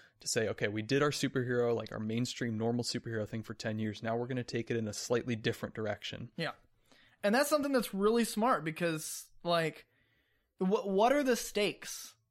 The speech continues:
Speaker 2: if literally the biggest thing in the world, in the universe,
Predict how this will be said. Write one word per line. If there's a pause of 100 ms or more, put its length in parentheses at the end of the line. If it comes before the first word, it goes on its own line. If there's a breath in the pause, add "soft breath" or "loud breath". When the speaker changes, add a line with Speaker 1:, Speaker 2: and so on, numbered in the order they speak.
(160)
Speaker 2:
if (560)
literally
the
biggest
thing
in
the
world,
in
the
universe,